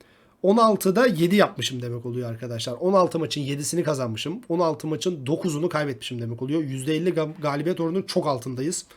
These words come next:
Çok kötüydü gerçekten. On altıda yedi. Kaç oluyor ya on altıda yedi?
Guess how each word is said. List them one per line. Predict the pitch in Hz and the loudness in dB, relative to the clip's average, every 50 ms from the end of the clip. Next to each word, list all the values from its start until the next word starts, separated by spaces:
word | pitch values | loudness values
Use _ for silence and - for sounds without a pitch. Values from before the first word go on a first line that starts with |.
| - - - - - - _ | -20 -20 -20 -20 -20 -20 _
Çok | - 180 185 185 | 0 0 0 2
kötüydü | - 165 160 143 127 131 | 0 -4 -4 -2 -4 -2
gerçekten. | 135 127 131 - - 160 165 | -2 -2 -4 -4 -2 -2 -2
On | 160 - 156 151 | 0 -2 -2 -2
altıda | 156 143 135 123 143 139 139 | 0 -2 -2 -4 -4 -4 -4
yedi. | 135 135 131 165 196 220 - _ _ _ _ _ _ _ _ _ _ _ _ - _ _ _ _ _ _ _ - _ _ _ _ _ _ _ _ | -4 0 0 0 0 0 -4 _ _ _ _ _ _ _ _ _ _ _ _ -20 _ _ _ _ _ _ _ -20 _ _ _ _ _ _ _ _
Kaç | - - - - | -20 -14 -12 -10
oluyor | 135 110 98 104 | -8 -8 -8 -8
ya | 113 123 | -8 -8
on | 120 104 | -8 -10
altıda | 101 95 98 - _ - 110 | -12 -12 -14 -18 _ -14 -14
yedi? | 104 104 117 | -12 -10 -12